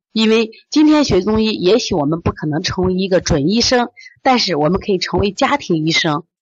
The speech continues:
因为你学了医以后，受益的不仅仅是你的孩子，首先你也是受益者，而且你的父母，他们在年龄在逐渐的渐长，他们的身体会有各种毛病。那么你学了医以后呢，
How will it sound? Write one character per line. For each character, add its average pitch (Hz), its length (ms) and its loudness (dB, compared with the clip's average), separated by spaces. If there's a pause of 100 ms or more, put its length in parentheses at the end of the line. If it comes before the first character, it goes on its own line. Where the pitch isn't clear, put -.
(300)
因 302 180 4
为 339 120 6
你 226 160 4
学 170 240 0
了 196 120 2
医 190 200 0
以 147 120 0
后， 151 300 -2 (240)
受 269 380 0 (100)
益 269 240 0
的 151 140 0
不 - 160 -4
仅 208 240 -2
仅 165 100 0
是 180 160 -2
你 156 120 -4
的 160 100 -10
孩 139 260 -10
子， 160 260 -8 (640)
首 196 160 -2
先 240 220 2
你 226 180 4
也 180 140 2
是 - 100 -6
受 185 240 0
益 170 140 0
者， 147 100 -4
而 185 220 -2
且 - 300 -6 (220)
你 190 200 0
的 254 120 4
父 285 200 -2
母， 160 320 -2 (440)
他 247 160 0
们 240 200 2
在 185 240 0 (160)
年 190 260 2
龄 208 160 2
在 175 180 2 (220)
逐 180 180 -4
渐 220 220 0
的 143 80 0
渐 180 280 0
长， 127 220 -6 (280)
他 240 160 0
们 240 100 0
的 190 80 2
身 233 220 0
体 - 160 -8
会 202 120 0
有 165 80 2
各 - 200 0
种 190 120 0
毛 143 220 0
病。 156 240 -4 (420)
那 233 140 2
么 220 80 2
你 175 100 0
学 196 200 0
了 220 100 0
医 196 220 -2
以 139 80 0
后 - 180 -2
呢， 143 160 -2